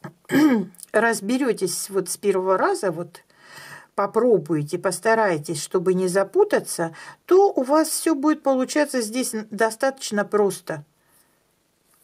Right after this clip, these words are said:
Вот. И последний набор из одной бисеринки.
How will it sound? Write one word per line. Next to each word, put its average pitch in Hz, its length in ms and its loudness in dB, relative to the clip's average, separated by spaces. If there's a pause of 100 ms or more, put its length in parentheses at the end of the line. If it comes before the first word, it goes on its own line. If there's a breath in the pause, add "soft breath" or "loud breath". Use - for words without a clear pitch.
(600 soft breath)
Вот. 170 420 -6 (160)
И 220 80 -10
последний 214 880 -4 (2250 soft breath)
набор 180 560 -2
из 190 220 -8
одной 196 400 -2
бисеринки. 226 920 -10